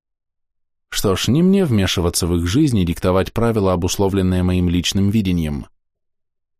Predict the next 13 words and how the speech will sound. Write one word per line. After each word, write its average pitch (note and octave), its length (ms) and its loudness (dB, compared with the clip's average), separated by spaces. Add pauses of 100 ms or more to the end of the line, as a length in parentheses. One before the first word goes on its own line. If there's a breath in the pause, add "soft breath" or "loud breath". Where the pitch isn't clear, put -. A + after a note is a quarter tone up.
(320)
Да, B2+ 320 0
неприятно D3 600 0
осознавать, F#2+ 520 0
что - 180 -2
они F#2+ 160 2
будут F#2+ 260 -2
помогать F2+ 380 0
Силзверам, F#2 580 0 (180)
если F2 360 0
те A2 160 2
оккупируют F#2+ 560 0
их F#2 100 -2
селение. F#2+ 540 -2